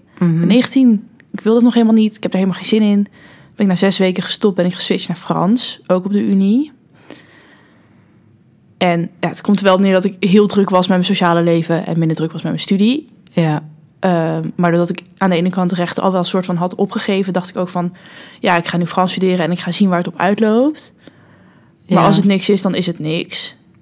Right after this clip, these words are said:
Speaker 2: En op zich heb ik wel dat mijn ouders altijd zeggen van, "Je moet echt wel doen waar je gelukkig van wordt."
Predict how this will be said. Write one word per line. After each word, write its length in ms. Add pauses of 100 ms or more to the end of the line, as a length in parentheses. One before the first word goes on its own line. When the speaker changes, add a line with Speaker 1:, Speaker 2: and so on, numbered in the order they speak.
(160)
Speaker 2:
En 220
op 100
zich 220
heb 120
ik 80
wel 580
dat 120
mijn 160
ouders 240
altijd 220
zeggen 280
van, 120
"Je 60
moet 160
echt 160
wel 180
doen 200
waar 140
je 80
gelukkig 400
van 160
wordt." 340